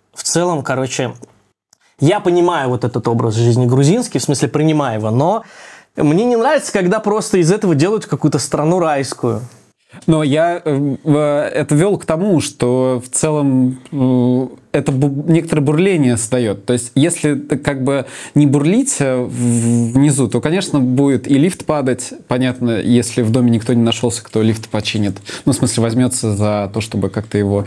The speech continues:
Speaker 1: Ну
Speaker 2: за этим
Speaker 1: да.
Speaker 2: следить. Даже здесь же чи-, чинить это отдельная история, но можно просто как бы следить за этим, там, нанимать время от времени, раз в год,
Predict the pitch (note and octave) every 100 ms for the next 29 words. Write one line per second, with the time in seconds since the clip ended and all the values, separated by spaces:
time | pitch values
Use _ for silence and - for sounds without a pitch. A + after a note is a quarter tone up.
0 | - D#3 A#2+ A2+ G#2+ - A#2+ G#2+ G2 -
1 | - - D3 B2+ D#3 C3 D#3 C3 - D#3
2 | - D#3 F3 E3 - B2 B2+ A#2+ A#2+ -
3 | A#2+ F3+ A3 C#3+ G#2+ - A2 G2+ G#2+ A2+
4 | G#2+ A2+ A#2 - A#2+ A#2 - - - -
5 | A2 G#2+ - C3+ G3 C3 G#2+ G#2+ G#2+ G#2
6 | G#2 A2+ G#2 G2+ G#2+ B2 A#2 B2 A#2+ A#2
7 | A2+ A2+ A2 A2 G#2 G#2 G2+ A2 A#2